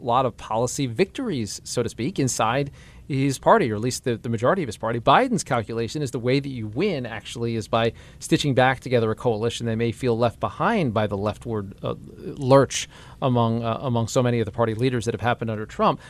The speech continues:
But Bernie can, can say, "Look, I, I was the first out there. I was the only guy calling for these things, a Medicare for all and a fifteen dollar minimum wage, things that have become very much mainstream Democratic positions." That puts Biden in a bit of a box.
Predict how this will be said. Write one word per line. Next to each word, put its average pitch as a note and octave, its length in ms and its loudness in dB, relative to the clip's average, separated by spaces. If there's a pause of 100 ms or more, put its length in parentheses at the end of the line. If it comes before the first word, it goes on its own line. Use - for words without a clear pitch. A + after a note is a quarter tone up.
(140)
But D3+ 120 2
Bernie A#3+ 300 6
can, C#3+ 160 0 (220)
can E3 120 -4
say, F#3 160 0
"Look, A3+ 160 0
I, D3 140 6 (100)
I C#3 120 2
was F3+ 140 -2
the F3+ 60 -2
first F#3+ 240 0
out E3+ 160 4
there. B2 140 2
I A2+ 40 2
was A2 100 -2
the B2+ 80 0
only C#3 160 0
guy D3+ 120 0
calling F3+ 300 -2
for C3+ 140 -6
these A#2 160 -4
things, A#2+ 340 -4
a C3 60 -6
Medicare A#2 440 2
for A2+ 160 -2
all A2+ 160 4
and A2+ 80 0
a - 40 -4
fifteen B2 200 -2
dollar A2 220 2
minimum G#2+ 260 0
wage, B2+ 260 0
things D3+ 180 0
that D3 100 0
have B2 60 -4
become C3 420 0 (240)
very C#3 160 4
much C3 160 0
mainstream C3+ 600 0
Democratic A#2 480 0
positions." B2+ 500 -8 (220)
That - 180 2
puts - 180 -6
Biden C#4 380 0
in C#4+ 80 -2
a B3+ 40 -6
bit C4+ 120 -2
of B3+ 80 0
a B3 40 -6
box. - 420 -6